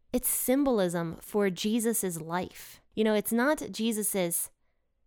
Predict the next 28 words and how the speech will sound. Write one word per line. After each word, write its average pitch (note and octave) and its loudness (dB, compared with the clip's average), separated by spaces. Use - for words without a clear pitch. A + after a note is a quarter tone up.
direct G3 -2
blood F#3+ -2
that G3 2
is F3 0
going F#3+ 2
into F#3 -2
us. C3+ -6
I, - -8
I F#3+ 0
do G#3+ 0
not G3+ 0
believe F3+ -2
that. C#3 -6
But A3 6
it's G3+ 2
symbolism A3+ 0
of F#3 0
what G3+ 2
blood F3+ -2
represents, F#3+ -2
about F3+ 0
what F#3+ 0
Jesus's F#3+ 0
blood D#3+ -4
represented. D3+ -6
It's F#3+ -4
life-giving, E3+ -6
and G3 2